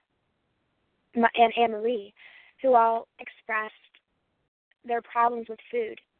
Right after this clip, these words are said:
And I, I made an amends to all of them, not expecting to be, like, a, a twelve stepper, just kind of telling my side of what I did. And they ended up saying that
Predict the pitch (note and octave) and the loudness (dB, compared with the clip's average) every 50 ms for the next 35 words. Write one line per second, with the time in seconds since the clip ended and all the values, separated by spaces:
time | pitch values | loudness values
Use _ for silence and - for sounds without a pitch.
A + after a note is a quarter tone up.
0 | _ _ _ _ _ - A#3+ A#3 A3+ A#3 A#3 A#3 A#3+ - A#3+ A3+ A3+ A3+ A#3 A3+ | _ _ _ _ _ -4 -2 0 2 0 0 -2 -6 -10 -12 -12 -12 -8 -8 -8
1 | A3+ A3+ A3+ A3 A3 G#3+ G#3+ G#3+ - - - - A3 A3 B3 B3+ A#3+ A3 A3 G#3+ | -8 -8 -10 -10 -10 -10 -12 -14 -16 -20 -10 -2 0 2 2 2 0 -2 -4 -4
2 | G#3+ G#3+ G#3+ G#3+ A3 A3+ A#3+ B3 A#3+ B3 A#3 - - - - A#3 A3+ - - B3 | -4 -4 -6 -6 -2 2 2 4 2 2 0 -8 -10 0 0 0 0 0 -6 -6
3 | A#3 A#3 A3+ - A#3+ G#3+ A#3 A3+ A3 A3 G#3+ G#3+ G#3 G#3 G#3 G#3 G#3 G#3 G#3+ - | -6 -6 -8 -10 -12 -14 -12 -10 -10 -8 -8 -8 -8 -8 -10 -10 -10 -10 -12 -14
4 | - _ _ _ _ _ - - - - A#3 A#3 A#3+ - - - - C#4+ C#4+ - | -16 _ _ _ _ _ -20 -16 -4 2 2 2 2 2 -4 -12 -10 -10 -8 -8
5 | D#4+ D#4+ E4+ F4 E4+ _ - B3 A#3+ - - B3 A#3+ A#3 A3+ _ _ _ - - | -6 -6 -6 -6 -8 _ -18 -20 -20 -14 -6 -4 -4 -4 -4 _ _ _ -6 -4
6 | A#3+ A#3+ A#3 A#3 A3+ G#3 G3+ G3+ A3 B3 C4+ - - - C4 B3+ C4 C#4 C#4 C#4+ | -2 -2 -2 -4 -6 -10 -8 -4 -4 -4 -6 -6 -12 -8 -6 -6 -4 -4 -6 -6
7 | C#4 _ _ _ _ _ - B3 C4+ C4+ C4 C4 B3+ B3 B3+ C4 C4+ C4+ C#4 C#4+ | -8 _ _ _ _ _ -14 -6 -6 -2 0 0 -2 -2 -2 -4 -4 -4 -6 -8
8 | C#4 _ - _ _ _ _ _ _ _ _ _ _ _ _ _ _ _ - C4 | -10 _ -20 _ _ _ _ _ _ _ _ _ _ _ _ _ _ _ 2 4
9 | B3+ B3+ A#3+ A#3 A3+ A3+ - - _ _ _ _ _ _ _ _ _ _ _ _ | 4 4 4 2 -2 -6 -10 -12 _ _ _ _ _ _ _ _ _ _ _ _
10 | _ - A#3+ B3+ B3+ B3 B3 - _ _ - - A#3+ B3 C4 C4 C4 B3+ A#3+ - | _ -4 2 4 6 6 6 4 _ _ -4 0 0 4 4 4 4 2 -2 -4
11 | - _ - A3 G#3+ G#3+ A3 A3 A3 A3 A#3+ _ _ _ _ _ _ _ _ - | -8 _ -14 -12 -10 -10 -10 -12 -12 -16 -18 _ _ _ _ _ _ _ _ -16
12 | - - G#3+ G#3+ G#3+ | -12 -10 -8 -8 -8